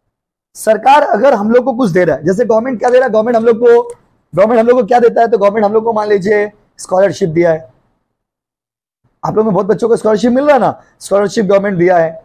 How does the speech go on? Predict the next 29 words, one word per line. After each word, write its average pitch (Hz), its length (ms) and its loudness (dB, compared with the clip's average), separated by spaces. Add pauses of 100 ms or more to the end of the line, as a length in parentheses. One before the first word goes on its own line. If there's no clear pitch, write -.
(280)
Government 254 280 0
आपको 247 220 0
जो 220 200 0
भी 262 120 0
benefit 240 440 -2
दे 165 100 2
रहा 131 120 -2
है - 120 -20 (180)
उसके 285 260 -2
बदले 214 320 -2
तो 302 120 0
आप 277 160 0
कुछ 277 180 -2
create 294 300 0
नहीं 339 120 -2
ना 359 80 -2
कर 226 180 -2
रहे 185 140 0
हो, 165 80 0
तो - 440 -10
national 196 400 -2
income 254 280 0
में 233 260 -2 (360)
transfer 208 400 0
payment 214 460 -2 (220)
will 220 180 0
not 208 180 -2
be 190 160 0
included। 143 400 0